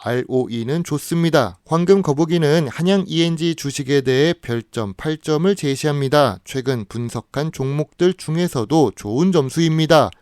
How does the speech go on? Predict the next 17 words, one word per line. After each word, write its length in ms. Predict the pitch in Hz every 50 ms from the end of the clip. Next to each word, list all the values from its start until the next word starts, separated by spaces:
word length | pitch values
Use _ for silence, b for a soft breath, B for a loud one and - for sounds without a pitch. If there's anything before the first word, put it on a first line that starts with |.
| b b
그러나 600 | - 156 156 139 113 101 101 117 131 123 104 92 113
매물대와 880 | 95 104 107 110 123 131 131 131 120 - 131 120 120 113 113 110 110 110
현재 420 | - 147 147 151 151 156 160 160
주가가 680 | 156 - 143 - _ - 139 135 131 127 117 135 139 135
비슷한 640 | - - - 123 - 131 - - - 131 135 139
상황입니다. 800 | 143 123 135 143 147 147 151 151 151 151 156 151 147 127 101 87 - -
이런 280 | 110 127 147 175 190
주가에서는 920 | 185 - 139 - - 160 160 156 160 165 - 165 151 160 202 196 143 107 92
황금 380 | - 156 160 156 160 160 160 151
거북이는 580 | 156 147 139 147 139 127 143 139 143 143 143
투자를 480 | 139 - - 151 - 139 131 143 160 175
하지 460 | 160 156 160 147 131 - - 170 170 -
않습니다. 840 | - 101 107 110 113 - - 156 156 160 151 135 120 143 139 113 90 - -
그래서 500 | - 104 110 113 110 - - 113 110 104
좋은 440 | - - - 101 104 123 139 143
점수이지만 920 | 135 143 135 139 - 160 143 113 160 170 151 151 135 120 143 170 156 123 104
관심 540 | - - 117 120 131 135 135 151 156 151 147